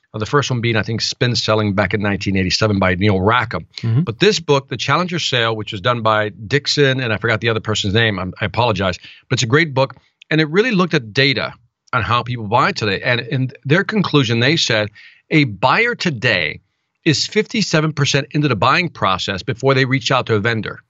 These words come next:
Speaker 2: Hmm.
Speaker 1: Or they look at, the other, the other, uh, number by Google was, they look at ten sources of information before reaching out to a vendor or s-, potential supplier. Said another way,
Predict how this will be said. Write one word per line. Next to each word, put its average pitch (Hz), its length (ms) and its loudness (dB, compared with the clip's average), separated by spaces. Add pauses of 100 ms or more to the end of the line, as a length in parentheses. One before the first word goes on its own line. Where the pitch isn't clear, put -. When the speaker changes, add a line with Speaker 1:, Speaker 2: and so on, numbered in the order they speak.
Speaker 2:
Hmm. 127 140 6 (760)
Speaker 1:
Or 139 200 4
they 139 100 4
look 170 220 0
at, 147 120 0 (120)
the 139 100 2
other, 180 160 0
the 139 140 0
other, 160 120 0 (120)
uh, 131 100 0
number 139 260 0
by 120 180 0
Google 135 440 0
was, 101 320 -2 (360)
they 131 120 2
look 160 160 0
at - 160 -4
ten 202 240 0
sources 147 420 0
of 139 100 2
information 131 520 0
before 120 320 2
reaching 123 360 0
out 113 160 0
to 110 120 -2
a 101 60 0
vendor 104 260 0
or 104 40 0
s-, - 120 -4
potential 98 400 -4
supplier. 107 420 0 (400)
Said 240 280 2
another 185 240 2
way, 117 340 0